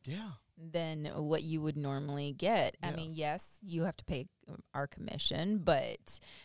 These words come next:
Speaker 2: you
Speaker 1: Yeah.
Speaker 2: know, if we can get you ten, twenty percent more, even
Speaker 1: That's right.
Speaker 2: with paying our commission,
Speaker 1: That's right.
Speaker 2: it's worth it. I
Speaker 1: That's
Speaker 2: mean, I
Speaker 1: right.
Speaker 2: don't, I don't really understand what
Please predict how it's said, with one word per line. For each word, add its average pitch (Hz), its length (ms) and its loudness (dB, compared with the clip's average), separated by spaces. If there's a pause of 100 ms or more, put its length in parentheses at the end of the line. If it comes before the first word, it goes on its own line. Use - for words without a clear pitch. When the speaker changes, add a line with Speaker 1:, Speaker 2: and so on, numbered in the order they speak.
(120)
Speaker 2:
you 180 100 -4
Speaker 1:
Yeah. 160 120 -2
Speaker 2:
know, 151 60 -4
if 160 120 -10
we 185 140 0
can 175 160 -6
get 170 260 -4
you 160 80 -8
ten, 160 300 2
twenty 160 280 0
percent 151 500 0
more, 156 560 6
even 180 280 -2
Speaker 1:
That's 175 140 -2
right. 120 180 -4
Speaker 2:
with 233 320 0
paying 156 400 -4
our - 160 -4
commission, - 520 -2
Speaker 1:
That's 175 160 -12
right. 147 240 -8 (120)
Speaker 2:
it's - 240 -8
worth 339 380 -10
it. - 260 -2
I 170 80 -2
Speaker 1:
That's 175 140 -2
Speaker 2:
mean, 165 40 -8
I 160 60 -6
Speaker 1:
right. 165 80 -4
Speaker 2:
don't, 202 300 -6
I 190 60 -4
don't 196 200 -6
really 190 320 -2
understand 175 1040 -2
what 170 160 -4